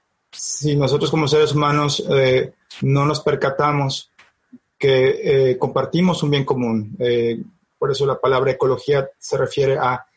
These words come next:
la casa, la casa donde vivimos, a, oikos es casa en griego,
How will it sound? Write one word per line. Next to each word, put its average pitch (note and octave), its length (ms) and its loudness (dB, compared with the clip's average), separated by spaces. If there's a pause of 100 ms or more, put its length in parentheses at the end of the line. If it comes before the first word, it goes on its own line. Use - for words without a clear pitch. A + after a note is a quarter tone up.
(140)
la B2 160 -6
casa, B2+ 480 -4
la B2 140 -4
casa C3+ 240 -2
donde C3 280 -2
vivimos, B2+ 640 -4 (340)
a, A#2 400 -2
oikos C#3+ 400 0
es B2+ 120 -4
casa D#3+ 420 -2 (460)
en A#2 140 -2
griego, B2+ 440 0